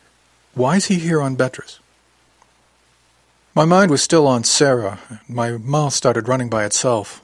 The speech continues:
"Maybe Lois wanted him aboard," I said idly. Brill got a funny look on her face and said, "You're talking about the ship that way again." I blinked a couple of times and remembered what I'd said.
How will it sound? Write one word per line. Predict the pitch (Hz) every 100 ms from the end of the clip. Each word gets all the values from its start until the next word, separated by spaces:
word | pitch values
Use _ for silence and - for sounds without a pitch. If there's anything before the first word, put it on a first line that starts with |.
| _ _ -
"Maybe | 131 127 139 151 151 147
Lois | 139 147 143 139
wanted | 143 160 131
him | 104
aboard," | 101 101 101
I | 104
said | - 110 110
idly. | 110 110 113 113 - _ _ _ _ _ _ _ _ _
Brill | 139 165
got | 143
a | 123
funny | - 131 120
look | 123 120
on | 113
her | 107
face | - 110 110
and | 113
said, | 120 110
"You're |
talking | 107 143 139 131
about | 113 110 110
the |
ship | - 143 -
that | 110 110
way | 113 113 113
again." | 113 98 98 95 - _ _ _ _ _ _ _ _ -
I |
blinked | 131 147 135
a |
couple | 127 120
of | 117
times | - 110 110
and | 117
remembered | 113 120 120 110
what | 107
I'd | 104 107
said. | - 117 101